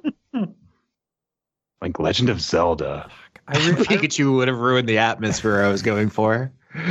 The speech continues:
Speaker 1: I really need you to have put something very specific in there that really dwindles the, the, the possibilities down. Like, oh, it was Legend of Zelda.
Speaker 2: Ranma one half.
Speaker 1: It was Legend of Zelda, Pokemon, and designing women. <laughs>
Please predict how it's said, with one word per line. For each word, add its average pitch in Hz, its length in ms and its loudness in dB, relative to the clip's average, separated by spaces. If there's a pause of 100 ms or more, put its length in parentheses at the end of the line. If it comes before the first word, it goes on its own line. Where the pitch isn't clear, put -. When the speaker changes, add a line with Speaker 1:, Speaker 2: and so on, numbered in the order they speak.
(600)
Speaker 1:
I 190 100 0
really 247 280 0
need 247 220 -6
you 214 140 -2
to 190 180 2
have 170 140 0
put 196 240 -2
something 170 340 -2
very 160 260 2
specific 160 560 -4
in 180 140 -2
there 185 120 4
that 147 200 -4
really 151 280 -2
dwindles 156 500 -6
the, 123 360 -10
the, 135 140 -8
the 127 140 -14
possibilities 139 680 -4
down. 165 260 -2
Like, 139 220 -6
oh, 170 240 2
it 139 40 -6
was 135 180 -6
Legend 151 300 -2
of 147 80 -4
Zelda. 101 180 4
Speaker 2:
Ranma 120 400 4
one 107 200 4
half. 95 640 0
Speaker 1:
It 165 60 2
was 160 180 0
Legend 185 300 2
of 175 60 2
Zelda, 170 260 2
Pokemon, 165 560 2
and 143 100 -8
designing 151 480 0
women. 139 400 -4
<laughs> - 60 -14